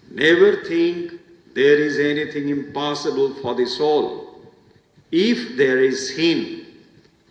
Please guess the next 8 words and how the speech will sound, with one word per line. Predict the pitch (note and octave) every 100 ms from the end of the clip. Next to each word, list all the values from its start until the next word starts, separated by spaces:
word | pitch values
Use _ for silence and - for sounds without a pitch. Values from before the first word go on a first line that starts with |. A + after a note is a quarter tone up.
| -
this | C#3+ C#3+
is | F3 E3+ -
the | D#3+ - C#3
only | E3 D#3+ D3+
sin | - C#3+ C#3 C#3+ C#3 - - _ _ _ _ - -
to | E3
say | - F3+ G3+ E3
that | A2+ - -